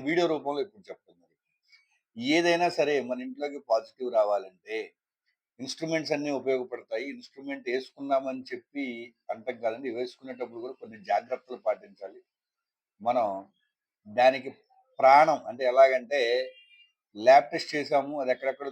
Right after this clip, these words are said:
తిరిగి వచ్చింది, ఆవు పాలలో శుద్ధి చేసింది. దానికి మన గోత్రనామాల ప్రకారం ఏ ఐటమ్ అయినా సరే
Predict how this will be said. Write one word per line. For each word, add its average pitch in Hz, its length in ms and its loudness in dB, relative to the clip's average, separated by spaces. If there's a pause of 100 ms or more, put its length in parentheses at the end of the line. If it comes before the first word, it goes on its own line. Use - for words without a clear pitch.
తిరిగి 131 200 -8
వచ్చింది, 135 300 -6
ఆవు 127 180 6
పాలలో 127 300 -6
శుద్ధి 113 160 -16
చేసింది. 107 460 -20 (100)
దానికి 131 420 -2 (640)
మన 123 120 -4 (120)
గోత్రనామాల 147 600 4 (100)
ప్రకారం 135 340 -2 (300)
ఏ 151 80 -2 (760)
ఐటమ్ 139 420 0
అయినా 135 180 -4 (100)
సరే 120 240 -6